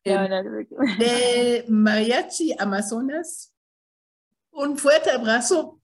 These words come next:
Speaker 2: Lo,
Speaker 1: Gracias.
Speaker 2: lo penúltimo que se pierde, Ale, es la música. Por eso estamos trabajando la mariachi terapia. Lo último es el afecto. Puede ser que esta persona no sepa que es la, la hija, la hermana, la esposa, pero sabe perfectamente si la quieres o no.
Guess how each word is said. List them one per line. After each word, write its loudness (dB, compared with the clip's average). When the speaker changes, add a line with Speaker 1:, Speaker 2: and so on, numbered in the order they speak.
Speaker 2:
Lo, 4
Speaker 1:
Gracias. 0
Speaker 2:
lo 2
penúltimo 4
que 4
se 0
pierde, 4
Ale, 4
es -2
la 4
música. -4
Por 2
eso 0
estamos 0
trabajando -4
la 0
mariachi -12
terapia. -10
Lo 4
último 4
es -2
el 4
afecto. -4
Puede 4
ser 2
que 2
esta 2
persona 2
no 2
sepa -2
que -2
es -6
la, -4
la 0
hija, -2
la -2
hermana, -6
la -6
esposa, -10
pero -4
sabe -2
perfectamente -8
si -10
la -6
quieres -8
o -8
no. -12